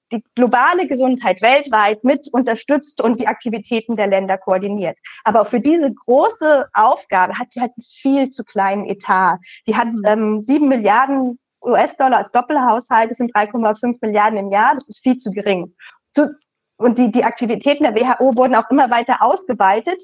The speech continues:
Speaker 1: die Mitgliedsbeiträge der Mitgliedsländer aber eben nicht.
Speaker 2: Mhm.
Speaker 1: Das heißt, der Etat setzt sich eigentlich zu fünfundzwanzig Prozent aus den Beiträgen der Mitgliedsländern zusammen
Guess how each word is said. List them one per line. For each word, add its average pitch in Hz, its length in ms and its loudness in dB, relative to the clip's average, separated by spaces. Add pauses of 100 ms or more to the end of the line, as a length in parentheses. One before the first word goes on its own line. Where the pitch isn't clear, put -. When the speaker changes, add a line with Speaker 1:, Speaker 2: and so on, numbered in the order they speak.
Speaker 1:
die 247 60 -2
Mitgliedsbeiträge 208 1000 -2
der 196 100 -2
Mitgliedsländer 214 760 -2
aber 208 220 0
eben 226 160 0
nicht. 226 400 -2
Speaker 2:
Mhm. - 120 -14 (240)
Speaker 1:
Das 208 140 -2
heißt, 254 280 -2 (440)
der 226 160 2
Etat 285 500 0 (220)
setzt 262 340 -2
sich 269 140 -6
eigentlich 233 300 -2
zu 247 120 -4
fünfundzwanzig 320 800 0
Prozent 302 600 -2 (440)
aus 226 180 0
den 226 220 -2
Beiträgen 220 460 -2
der 208 80 0
Mitgliedsländern 214 680 -2
zusammen 214 400 -2